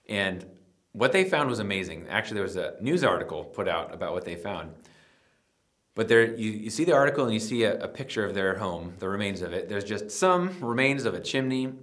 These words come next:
but nothing else. No walls, nothing. Just everything completely leveled. Um, they went through to see if they could find anything. Jake was, uh, is a law enforcement agent, and so they,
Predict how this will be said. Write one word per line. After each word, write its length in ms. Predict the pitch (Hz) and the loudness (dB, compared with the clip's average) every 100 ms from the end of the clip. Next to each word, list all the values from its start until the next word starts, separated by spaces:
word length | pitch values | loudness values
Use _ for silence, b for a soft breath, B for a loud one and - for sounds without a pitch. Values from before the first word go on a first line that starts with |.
| - _ _ _ _ _ _ | -20 _ _ _ _ _ _
but 260 | 95 98 95 | -6 -4 -4
nothing 400 | 107 120 113 92 | -2 -2 -2 -6
else. 280 | 82 80 104 | -6 -8 -6
No 180 | 113 | -4
walls, 480 | 120 110 104 101 98 | 0 2 2 2 -2
nothing. 420 | 95 92 87 82 | -4 -4 -6 -8
Just 240 | 85 87 - | -8 -10 -10
everything 440 | - 117 117 113 107 | -4 -4 -4 -6 -10
completely 880 | - 92 - - - 117 127 104 95 | -10 -12 -14 -16 -8 -2 0 -2 -4
leveled. 460 | 85 80 87 76 - b b b b b b b b b _ - | -4 -6 -10 -16 -20 b b b b b b b b b _ -14
Um, 180 | 78 85 | -10 0
they 100 | 113 | 4
went 240 | 131 139 | 4 2
through 180 | 120 127 | 2 0
to 80 | 117 | 0
see 200 | 110 113 | -2 -2
if 140 | 110 | -2
they 80 | 95 | -4
could 180 | - 101 | -4 0
find 200 | 113 110 | 2 4
anything. 640 | 110 110 110 107 107 107 - _ _ _ _ _ - - 92 | 2 -2 -4 -4 -6 -10 -16 _ _ _ _ _ -20 -20 -6
Jake 360 | 101 113 - | -2 0 -2
was, 280 | 104 92 85 | -2 -2 -2
uh, 260 | 82 80 80 | -4 -4 -6
is 120 | 107 | -4
a 80 | 92 | -2
law 200 | 85 104 | 0 0
enforcement 480 | 107 107 104 - 85 | -2 -6 -8 -8 -10
agent, 380 | 90 92 101 104 - - | -10 -6 -8 -8 -14 -16
and 200 | 80 78 | -12 -12
so 240 | 78 87 82 | -8 -8 -6
they, 380 | 92 92 87 | -4 -4 -6